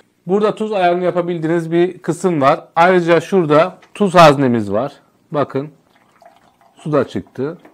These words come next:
Şimdi tuzla ilgili biz bir video çektik. Tuzun neden kullanılması gerektiği ile ilgili bir video çektik. O videomuzu izleyin. Ya bu tuzla ilgili çok yanlış anlaşılan, yanlış bilinen şeyler var. Tuz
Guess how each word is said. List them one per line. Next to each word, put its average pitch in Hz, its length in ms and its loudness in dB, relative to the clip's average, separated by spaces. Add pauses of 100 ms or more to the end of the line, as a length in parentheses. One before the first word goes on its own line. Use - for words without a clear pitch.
(180)
Şimdi 226 320 -2
tuzla 233 400 -2
ilgili 220 340 -2
biz 202 240 -6
bir 214 120 -6
video 220 240 -4
çektik. 202 600 -8
Tuzun 214 300 -4
neden 202 300 -4
kullanılması 185 640 -4
gerektiği 175 400 -2
ile 170 140 -4
ilgili 151 220 -8
bir 175 80 -8
video 156 260 -6
çektik. 147 520 -10 (160)
O 180 160 -2
videomuzu 190 440 -2
izleyin. 180 580 -2 (380)
Ya 160 140 -4
bu 170 100 -6
tuzla 214 300 -4
ilgili 202 260 -6
çok 196 260 -6
yanlış 190 320 -2
anlaşılan, 175 640 -4
yanlış 175 440 -6
bilinen 170 260 -6
şeyler 170 360 -2
var. 151 340 -6
Tuz 202 440 -2